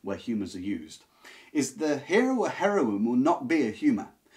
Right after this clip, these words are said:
They have to be influenced by the things around them, so they have to be flexible. And you're going to see how they interact between the two societies, but the comedy itself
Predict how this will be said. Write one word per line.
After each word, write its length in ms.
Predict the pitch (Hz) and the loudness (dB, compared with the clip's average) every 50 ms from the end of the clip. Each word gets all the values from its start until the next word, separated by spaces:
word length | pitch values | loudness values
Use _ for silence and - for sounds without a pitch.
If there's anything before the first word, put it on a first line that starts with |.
| - - _ | -20 -12 _
They 160 | - 151 180 | -2 0 0
have 200 | 180 185 202 202 | 2 0 -2 -2
to 80 | - 170 | -2 -4
be 100 | 156 151 | -4 -2
influenced 720 | 156 180 175 180 156 - - 156 135 123 110 107 - - | 0 2 2 2 0 -2 -4 -2 0 0 0 -2 -4 -4
by 160 | - 110 110 104 | -4 -4 -4 -4
the 100 | 110 - | -6 -6
things 300 | - 123 110 110 98 98 | -4 -4 -4 -4 -4 -6
around 300 | 98 110 117 117 113 101 | -2 0 0 0 0 -2
them, 120 | 87 - | -4 -6
so 120 | - 113 | -6 -8
they 120 | 98 - - | -10 -10 -8
have 240 | - 127 127 - - | -6 -6 -8 -6 -8
to 60 | - | -10
be 100 | 98 101 | -10 -10
flexible. 640 | 101 - 131 131 - - - - 104 - - - - _ _ _ _ _ _ _ _ _ - - - - - - - - - _ - | -8 -4 -4 -4 -4 -4 -10 -14 -14 -16 -16 -18 -20 _ _ _ _ _ _ _ _ _ -20 -20 -20 -20 -20 -20 -20 -20 -16 _ 2
And 460 | 302 294 294 - - - 254 240 - - - _ _ _ _ _ _ _ _ _ _ _ _ _ _ - | 4 4 6 6 6 6 6 4 2 -8 -18 _ _ _ _ _ _ _ _ _ _ _ _ _ _ -10
you're 200 | - 127 131 143 | -4 0 0 0
going 220 | 120 170 175 175 165 | 2 2 2 2 2
to 120 | - 151 | 0 -4
see 220 | 143 - 156 143 131 | -4 0 0 0 0
how 400 | 127 - - 139 143 147 151 127 | 0 -2 0 2 4 4 4 2
they 160 | 139 127 123 | 2 0 -2
interact 1080 | - 139 131 127 120 - - 120 110 120 139 131 117 - - - - - - - - - - 110 | -2 -2 -2 -2 -2 -2 -6 -8 -4 -2 0 0 0 0 -4 -10 -20 -20 -16 -16 -16 -16 -16 -12
between 640 | 104 107 - - - - - 131 127 117 110 107 101 | -12 -12 -12 -12 -10 -2 0 2 2 2 2 -2 -4
the 80 | 104 98 | -8 -8
two 220 | - - 110 101 | -8 -8 -8 -8
societies, 680 | 101 - 98 - - 117 120 113 104 - - - 101 | -8 -10 -10 -6 -4 -4 -2 -4 -4 -8 -10 -14 -12
but 300 | - 120 123 107 - 113 | -8 -6 -6 -6 -6 -6
the 100 | 120 113 | -6 -6
comedy 500 | 110 - - - 180 208 202 - 160 143 | -6 -4 -2 -2 -2 -2 0 -2 -2 -2
itself 400 | 127 - - - 131 - - - | -2 -4 -2 -2 -2 -2 -2 -6